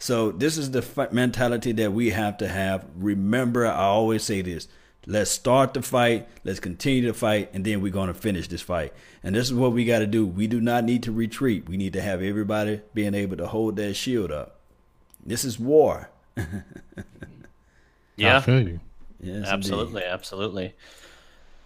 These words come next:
Speaker 2: So as far as the quarterbacks are concerned,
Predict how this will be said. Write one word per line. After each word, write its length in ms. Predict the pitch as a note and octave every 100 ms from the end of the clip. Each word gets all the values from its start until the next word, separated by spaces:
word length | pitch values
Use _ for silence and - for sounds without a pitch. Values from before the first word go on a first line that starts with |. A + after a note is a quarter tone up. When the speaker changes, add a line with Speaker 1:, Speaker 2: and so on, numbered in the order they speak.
| - - - -
Speaker 2:
So 300 | - E3 D3+
as 120 | D3
far 180 | E3+ F3+
as 100 | F#3
the 80 | D3+
quarterbacks 560 | - B2 D3+ A2+ G#2+ A2+
are 100 | G#2
concerned, 600 | G#2+ G2 G#2 G2+ G2